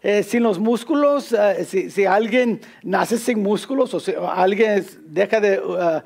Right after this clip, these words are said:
trabajar ese sistema, pues ya, por eso ya no pueden caminar, aunque está el mus-, el músculo ahí, pero si no está trabajando bien, no, no puede caminar, no tiene fuerza para hacerlo.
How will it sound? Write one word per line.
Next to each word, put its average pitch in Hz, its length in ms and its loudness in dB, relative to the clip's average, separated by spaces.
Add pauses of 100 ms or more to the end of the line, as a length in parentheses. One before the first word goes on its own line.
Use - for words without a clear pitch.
(140)
trabajar 196 460 2
ese 208 180 -4
sistema, 220 640 -2 (960)
pues 131 160 -16
ya, 123 200 -8 (120)
por 160 160 -4
eso 139 140 -4
ya 170 100 2
no 156 100 -2
pueden 151 200 -4
caminar, 165 400 -4
aunque 175 200 0
está 185 200 0
el 190 180 -2
mus-, 175 340 -8 (200)
el 165 320 -4
músculo 180 480 0
ahí, 233 540 -2 (260)
pero 190 160 0
si 185 200 0
no 202 120 0
está 220 200 -2
trabajando 175 500 0
bien, 285 220 -4 (1080)
no, 135 220 -12 (280)
no 170 120 -6
puede 214 220 2
caminar, 175 360 0
no 160 100 -2
tiene 190 240 -2
fuerza 170 280 -10
para 190 200 -6
hacerlo. 240 360 0